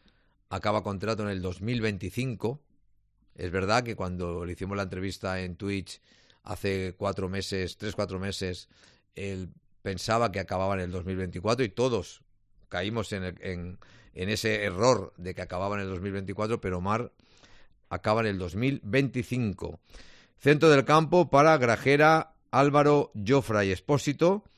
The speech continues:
Arriba Peramilla y Martin Braithwaite. Yo creo que será este el once que salga el domingo frente al Alcorcón. Opciones,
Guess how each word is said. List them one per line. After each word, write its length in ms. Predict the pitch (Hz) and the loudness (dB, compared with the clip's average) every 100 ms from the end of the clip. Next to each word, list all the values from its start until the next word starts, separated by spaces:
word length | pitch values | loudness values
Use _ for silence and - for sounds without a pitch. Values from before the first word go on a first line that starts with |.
| _ _ | _ _
Arriba 440 | - 98 113 139 113 | -4 0 4 4 4
Peramilla 640 | 127 117 123 131 139 139 - | 4 4 2 2 2 2 -4
y 260 | 104 107 101 | -8 -6 -4
Martin 400 | 110 110 113 101 | -2 -2 -2 -4
Braithwaite. 560 | 87 76 85 73 - _ _ _ _ - _ _ _ _ _ _ _ _ | -4 -8 -14 -16 -20 _ _ _ _ -20 _ _ _ _ _ _ _ _
Yo 220 | 101 151 | 2 4
creo 160 | 170 180 | 8 8
que 60 | |
será 200 | 151 139 | 8 6
este 500 | 147 - 143 143 - _ _ _ _ - | 6 4 0 0 -2 _ _ _ _ -4
el 160 | 110 | 0
once 280 | 143 135 139 | 0 0 0
que 100 | 113 | 0
salga 360 | 120 120 123 123 | 0 2 4 2
el 100 | 107 | 2
domingo 400 | 101 117 123 117 | 0 0 0 0
frente 300 | 113 113 113 | 0 0 0
al 80 | |
Alcorcón. 640 | 98 87 90 - 98 76 71 _ _ _ _ _ _ _ _ _ _ _ _ _ | 0 -2 -8 -4 -4 -4 -14 _ _ _ _ _ _ _ _ _ _ _ _ _
Opciones, 920 | 117 120 - 175 147 92 78 - - | -2 0 6 6 6 0 -6 -14 -18